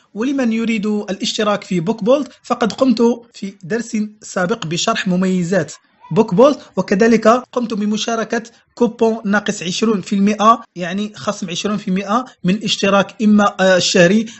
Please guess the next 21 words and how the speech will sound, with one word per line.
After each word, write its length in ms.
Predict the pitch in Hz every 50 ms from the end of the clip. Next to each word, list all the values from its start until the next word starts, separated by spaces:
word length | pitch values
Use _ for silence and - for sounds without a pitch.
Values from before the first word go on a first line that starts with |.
| _ -
أو 260 | 202 202 196 208 185
الاشتراك 600 | 185 180 - 214 - - 185 180 185 180 - -
السنوي. 480 | 165 - - - 165 160 165 196 269 269 - - _ _ _ _ - _ _
فإن 200 | - 233 233 240
كنت 360 | 226 - 269 220 247 226 214 -
مهتم، 400 | 208 202 180 - 247 254 269 262
عليك 380 | 208 202 208 208 202 208 -
إلا 420 | 247 233 208 202 202 226 226 - _ _ -
النزول 500 | 185 190 208 208 180 185 185 156 151 151 160
إلى 300 | 170 170 165 151 151 - _ _ _ _ _ _ -
وصف 340 | 208 254 247 - - _ 151
هذا 380 | 143 190 233 202 190 175 -
الفيديو، 460 | 170 165 165 185 175 196 277 311 - - _ _ -
وسوف 400 | 240 247 - 320 294 233 - 247
تجد 520 | 233 - - - 208 190 208 262 180 - - - _ -
الدرس 420 | 185 160 147 147 208 220 214 - - - 185
الخاص 580 | 180 170 - - 196 214 240 247 226 - - _ _ -
ببوك 580 | 147 143 151 151 - - 135 180 247 - - 175
بولت، 380 | 185 220 254 294 285 - - _ _ _ -
وكذلك 520 | - 175 - 202 190 226 233 233 226 226 214
الكوبون 680 | 214 185 190 185 180 - 240 214 233 - 233 240 262